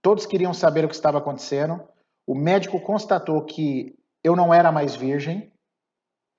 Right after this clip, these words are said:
mas como nunca obedecia a meus pais, era rebelde, era vista como piriguete. Ela coloca assim, ela escreve isso.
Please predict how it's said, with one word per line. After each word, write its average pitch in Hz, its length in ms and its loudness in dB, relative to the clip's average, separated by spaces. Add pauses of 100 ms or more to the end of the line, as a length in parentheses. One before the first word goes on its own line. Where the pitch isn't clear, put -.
(320)
mas 185 220 4
como 208 320 0
nunca 185 840 0 (640)
obedecia 143 640 -2
a 127 40 0
meus 120 220 -4
pais, 170 720 2
era 143 160 4
rebelde, 135 720 0 (320)
era 175 200 6
vista 190 340 -2
como 180 260 -4
piriguete. 156 800 0 (400)
Ela 117 160 -6
coloca 143 380 -2
assim, 143 280 -10
ela 107 100 -10
escreve 135 560 -4
isso. - 240 -20